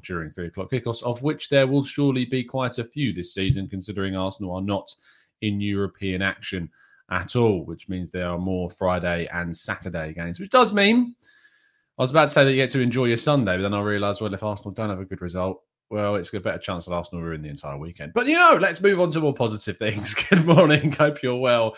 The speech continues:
Hope you're doing good today, uh, and you're enjoying the start of your weekend. First things first, I have to have an apology because there will be no Raw Reaction show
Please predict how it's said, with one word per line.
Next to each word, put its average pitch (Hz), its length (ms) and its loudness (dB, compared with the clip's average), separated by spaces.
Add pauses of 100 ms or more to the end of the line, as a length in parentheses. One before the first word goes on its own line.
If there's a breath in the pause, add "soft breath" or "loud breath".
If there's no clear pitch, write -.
(200 loud breath)
Hope 127 160 2
you're 123 80 -2
doing 113 300 -2
good 104 220 -2
today, 90 680 -2
uh, 87 500 -2
and 95 120 -6
you're 95 100 -6
enjoying 90 380 -10
the 90 40 -12
start 92 320 -6 (380 soft breath)
of 147 240 2
your 90 180 -6
weekend. 90 540 -10 (320 loud breath)
First 180 300 2
things 156 260 -2
first, 98 440 -4 (840)
I 107 120 -2
have 110 120 -4
to 104 80 -4
have 110 100 -4
an 123 80 -4
apology 131 580 -4 (180)
because 104 520 -6
there 110 160 0
will 123 280 -2
be 117 180 -4
no 107 260 -2
Raw 104 220 -2
Reaction 98 480 -4
show 95 400 -4